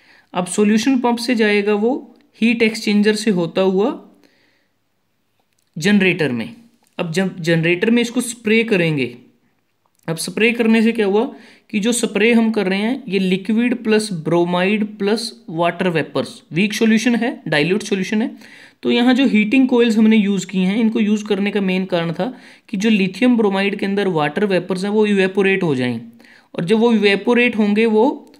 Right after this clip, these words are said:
ऊपर की तरफ उठेंगे और यहाँ से होते हुए वो कंडेंसर में चले जाएंगे। तो पूरे सॉल्यूशन से वाटर वेपर्स अलग हो गए हैं और जो हमारे पास सॉल्यूशन बचता है ये स्ट्रॉन्ग सॉल्यूशन है, concentrated और strong solution of lithium bromide।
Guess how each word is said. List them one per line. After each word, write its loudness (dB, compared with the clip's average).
ऊपर 2
की 2
तरफ 0
उठेंगे 0
और 0
यहाँ 0
से 0
होते 2
हुए 2
वो 2
कंडेंसर 0
में 0
चले 0
जाएंगे। -4
तो 0
पूरे 0
सॉल्यूशन 2
से 2
वाटर -2
वेपर्स -2
अलग 0
हो 2
गए 0
हैं -4
और 0
जो 2
हमारे 2
पास -2
सॉल्यूशन 0
बचता 0
है -2
ये 0
स्ट्रॉन्ग 2
सॉल्यूशन 0
है, -4
concentrated 0
और 2
strong 0
solution -2
of -8
lithium 0
bromide। 0